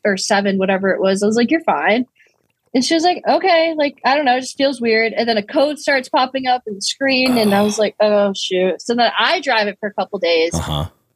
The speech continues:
Speaker 1: and it's just, like, having a real hard time shifting gears and stuff. So I go and I, I get the code reader, I get an oil change, air filter, the bare minimum, just get stuff changed,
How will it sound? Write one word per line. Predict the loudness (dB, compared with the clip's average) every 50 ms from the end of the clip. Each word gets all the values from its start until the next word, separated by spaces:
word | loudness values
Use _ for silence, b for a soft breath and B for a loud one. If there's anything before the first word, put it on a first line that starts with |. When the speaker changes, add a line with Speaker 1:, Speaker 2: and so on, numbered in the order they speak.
| _ _ -4 -2
Speaker 1:
and | 0 0 2
it's | 0 0 -2 -2 -2
just, | -2 -2 -2 -2 0
like, | 0 2 0 0 -2
having | -2 -2 -2 0 0 -2 -4 -4
a | -4
real | -2 0 0 2 2 2 0
hard | 0 2 0 0 0 -2
time | -4 -2 0 0 0 2 0 0 -2 -2
shifting | -4 -4 -4 -4 -4 -2 -2 -2 -4 -2
gears | -2 -2 0 0 2 2 0 -2 -4 -8
and | -14 -10
stuff. | -2 0 2 2 4 2 2 0 -2
So | -4 -2 0 2
I | 2 0 0
go | 0 2 2 4 4 4 2 2 2
and | 0 0 0
I, | 0 0 2 2 0
I | 0
get | -2 -4 -4 -4
the | -8 -8
code | -2 -2 -2 -2 0 0
reader, | 0 2 2 2 0
I | 0
get | 0 0 0
an | 0 2
oil | 2 2 2 2 0
change, | -2 -4 -2 -2 0 0 -2 0 0 0 0 2
air | 2 2 2 0 0 0
filter, | 0 0 0 0 0 0 2 2 2 0
the | -2
bare | 0 0 0 2 2 0
minimum, | 0 -2 -2 0 0 0 2 2 2 0 0
just | -2 -2 -2 -2
get | -2 -4 -4 -2
stuff | -2 -2 -2 -2 -2
changed, | -2 0 2 2 2 2 0 -2 -4